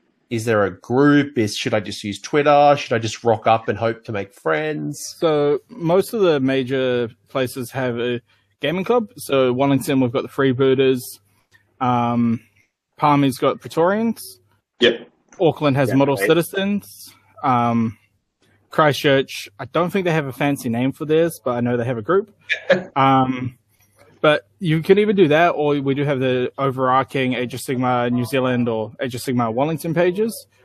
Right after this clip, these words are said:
Speaker 2: So those
Speaker 3: Yep.
Speaker 2: would be the best ways to get in there. All you have
Speaker 4: Right,
Speaker 2: to do
Speaker 4: there's two New Zealand pages?
Speaker 2: There's one overarching
Speaker 3: Yep.
Speaker 2: New Zealand page.
Speaker 3: Yep.
Speaker 2: And then we've normally got, we've just, uh, Aiden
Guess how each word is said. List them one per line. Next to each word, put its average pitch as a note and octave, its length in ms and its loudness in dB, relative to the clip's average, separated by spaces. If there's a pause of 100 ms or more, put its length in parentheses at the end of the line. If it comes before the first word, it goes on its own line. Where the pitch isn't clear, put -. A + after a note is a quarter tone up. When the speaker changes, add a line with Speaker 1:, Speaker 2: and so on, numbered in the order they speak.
(100)
Speaker 2:
So - 160 -2
those C#3+ 160 4
Speaker 3:
Yep. B2+ 60 0
Speaker 2:
would D3 100 -2
be C#3 80 2
the B2 180 0
best C#3+ 280 2
ways B2+ 320 -14
to B2+ 80 -4
get C3+ 180 0
in D#3+ 160 0
there. F#3+ 220 6 (440)
All E3 160 6
you D#3 60 6
have D3 120 4
Speaker 4:
Right, A#2+ 100 6
Speaker 2:
to A2+ 60 2
do C#3+ 60 0
Speaker 4:
there's D3+ 460 4
two B2+ 300 2
New A#2+ 180 -8
Zealand A#2 300 -2
pages? B2 340 -4 (1000)
Speaker 2:
There's D#3 280 2
one E3+ 340 2
overarching C#3 760 2
Speaker 3:
Yep. A2+ 80 4
Speaker 2:
New A#2 80 -6
Zealand D#3 320 -4
page. A#3 520 -8 (360)
Speaker 3:
Yep. G#2 160 0
Speaker 2:
And D3 140 0
then C#3 200 2
we've C#3 160 -4
normally C#3+ 240 2
got, B2+ 200 2 (460)
we've D3 240 4
just, - 320 0 (120)
uh, B2+ 380 4 (120)
Aiden F3 440 2